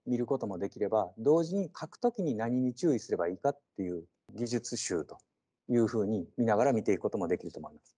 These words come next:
で、今日はそういう意識でも見てみてください。で、今日やるのが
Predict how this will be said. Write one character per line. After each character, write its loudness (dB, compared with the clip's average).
で、 0
今 8
日 2
は -8
そ 0
う 4
い 2
う 2
意 0
識 -12
で 2
も -2
見 -8
て -6
み -6
て -10
く -12
だ -12
さ -20
い。 -20
で、 6
今 8
日 4
や 6
る -2
の 0
が 0